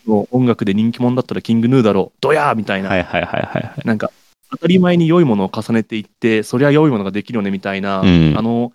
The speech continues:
Speaker 1: エンタメの正中線みたいなやつを食らうのはちょっと楽しい。
Speaker 2: あー、わかる気がする。それは。やっ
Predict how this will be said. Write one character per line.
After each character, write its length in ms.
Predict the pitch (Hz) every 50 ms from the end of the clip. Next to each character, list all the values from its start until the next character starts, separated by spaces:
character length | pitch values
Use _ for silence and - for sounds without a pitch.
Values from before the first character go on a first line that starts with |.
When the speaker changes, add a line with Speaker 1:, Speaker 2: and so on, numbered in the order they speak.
| _ _ _
Speaker 1:
エ 80 | 127 131
ン 80 | 135
タ 100 | 135 143
メ 120 | 139 143 139
の 280 | 139 135 139 139 - - _ _ - -
正 240 | - - 143 139
中 200 | 139 - 139 127
線 200 | 117 - 110 101
み 80 | 101 95
た 80 | 104 101
い 40 |
な 40 | 98
や 40 | 92
つ 120 | - -
を 40 | 98
食 140 | - - 117
ら 80 | 107 107
う 60 | 101
の 100 | 98 92
は 100 | 95 101
ち 80 | - 104
ょ 20 |
っ 20 | -
と 160 | - 95 -
楽 220 | - - 107 101 95
し 100 | - 98
い。 20 | 90
Speaker 2:
あ 460 | 92 92 92 92 92 92 90 87 87
ー、 40 | 87
わ 100 | 95 -
か 160 | - 110 110
る 260 | 104 98 95 90 90
気 140 | - - -
が 120 | 85 85
す 160 | - - - 85
る。 340 | 80 80 78 - - - _ _ _ _ _ _ - _ _ _ _ _ _ _
そ 220 | - - - 87 80
れ 120 | 78 76
は。 280 | 78 78 78 - - _ _ _
や 100 | - 110
っ 60 | -